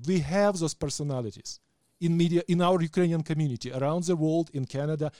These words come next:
in U S. We have to support, we find them and support them. This is our way. That's the wol-, way we will be successful. We cannot go with this, uh, Ukrainian project you mentioned in English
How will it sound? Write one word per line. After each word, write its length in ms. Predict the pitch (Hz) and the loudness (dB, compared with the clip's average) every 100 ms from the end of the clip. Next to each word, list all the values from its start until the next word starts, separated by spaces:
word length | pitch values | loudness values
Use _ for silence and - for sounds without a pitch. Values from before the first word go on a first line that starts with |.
| - | -6
in 180 | 139 135 | -2 2
U 220 | 151 143 | 2 2
S. 180 | 104 - - - | -2 -10 -16 -2
We 200 | 165 247 | 2 2
have 180 | 226 156 | 0 -2
to 140 | 127 - _ _ _ | -8 -10 _ _ _
support, 600 | - - 160 - 208 240 | -10 -6 -2 0 2 0
we 140 | 135 190 | -2 -4
find 420 | - 180 220 277 | -4 -2 0 0
them 280 | 156 147 185 _ | -2 -2 -4 _
and 140 | 170 175 | -4 -4
support 540 | - 196 - 226 190 | -4 -4 -2 -2 -2
them. 220 | 120 85 - _ - | -6 -12 -16 _ -6
This 220 | 170 247 | -4 -2
is 160 | 226 - | -4 -6
our 260 | 180 185 185 | -2 0 0
way. 220 | 180 117 | 0 -2
That's 440 | 117 180 247 - | 0 0 0 -4
the 140 | 151 143 | -4 -2
wol-, 260 | 147 202 240 | 0 -2 -2
way 200 | 151 214 | -2 0
we 100 | 170 | 0
will 160 | 165 170 | -2 -2
be 100 | 156 | -4
successful. 560 | 160 - 185 - - - - | -6 -6 -8 -10 -14 -20 -6
We 160 | 165 247 | 0 0
cannot 440 | 285 269 269 233 | 2 2 0 0
go 340 | 165 185 196 - _ | 4 4 4 -2 _
with 200 | 151 196 | -2 -2
this, 240 | 170 214 - _ - | -2 -4 -6 _ -4
uh, 220 | 147 139 143 | 0 0 0
Ukrainian 480 | 143 196 226 202 | -2 0 2 2
project 400 | 175 185 160 151 | 2 0 0 -4
you 140 | 147 156 | -2 -2
mentioned 460 | 156 143 - 120 165 | -2 -2 -4 -6 -4
in 140 | 147 | 0
English 420 | 160 147 101 - | 0 0 -4 -10